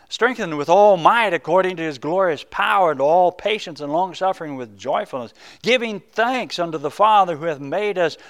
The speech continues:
uh, fit to be partakers of, <clears throat> of the inheritance of the saints in the light." And that's, that's,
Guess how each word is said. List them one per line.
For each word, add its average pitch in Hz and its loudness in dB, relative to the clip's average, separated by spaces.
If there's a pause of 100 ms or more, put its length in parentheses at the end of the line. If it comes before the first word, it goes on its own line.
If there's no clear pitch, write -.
(160)
uh, 160 2
fit 233 0
to 170 -8
be 175 -4
partakers 175 -4
of, 151 2 (160)
<clears throat> - -18
of 143 6
the 147 -2
inheritance 165 2
of 151 -4
the 127 -8
saints 180 -6
in 165 -12
the 147 -6
light." - -10 (880)
And 139 -6
that's, 156 -2
that's, - -12